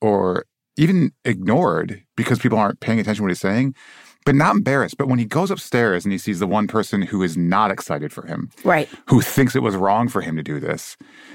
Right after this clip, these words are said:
Speaker 1: that, you're right, then he crosses a threshold where it's the, actually the same experience. People don't believe me.
Speaker 2: Right.
Speaker 1: Right? But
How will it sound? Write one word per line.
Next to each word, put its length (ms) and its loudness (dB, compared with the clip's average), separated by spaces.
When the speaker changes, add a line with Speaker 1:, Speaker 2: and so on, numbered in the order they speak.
Speaker 1:
that, 260 2
you're 160 4
right, 240 0
then 160 0
he 60 0
crosses 380 -2
a 80 -2
threshold 540 -4
where 300 0
it's 120 -2
the, 140 0
actually 240 0
the 80 0
same 220 0
experience. 560 -4
People 300 -4
don't 180 0
believe 300 -2
me. 220 -6
Speaker 2:
Right. 240 4
Speaker 1:
Right? 120 2
But 320 2